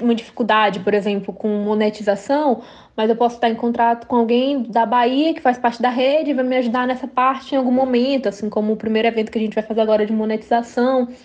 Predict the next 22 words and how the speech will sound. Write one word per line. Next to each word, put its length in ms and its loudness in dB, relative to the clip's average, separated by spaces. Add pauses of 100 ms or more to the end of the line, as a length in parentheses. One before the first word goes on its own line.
(140)
em 60 -6
novembro. 540 2 (400)
En-, 180 -2
enfim, 340 0 (140)
formar 360 0
isso, 260 0
sabe? 320 0
Essas 180 -6
primeiras 400 2
estratégias, 640 0
elas 160 2
são 220 0
importantes. 520 -4
A 60 -6
gente 160 -4
tá 100 2
dando 220 2
um, 240 -4
um 60 0
ponto 440 -2 (360)
na 160 0
união. 400 0